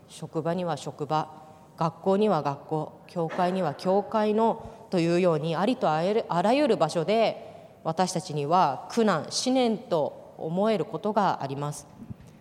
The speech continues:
そればかりではなく、神を信じる私たちには霊的苦難、また霊的試練もあります。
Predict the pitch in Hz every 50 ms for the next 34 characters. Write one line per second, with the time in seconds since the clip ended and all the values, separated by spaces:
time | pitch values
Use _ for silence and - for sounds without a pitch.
0 | - - - - - - 208 190 208 196 226 226 226 196 170 151 147 143 135 139
1 | 156 165 165 - - 175 175 165 151 123 - - - - - 202 196 175 156 147
2 | - - 170 160 156 160 151 143 143 - 175 165 - 156 147 - 139 135 147 156
3 | 165 165 151 131 117 143 170 180 196 185 - 196 - 196 175 - - 220 202 175
4 | 147 - - - - - - - - 151 156 - 151 139 156 175 190 180 - -
5 | - 185 - - - 262 269 226 180 165 175 202 247 247 190 - - - - -
6 | - - - 151 143 151 147 151 151 151 - -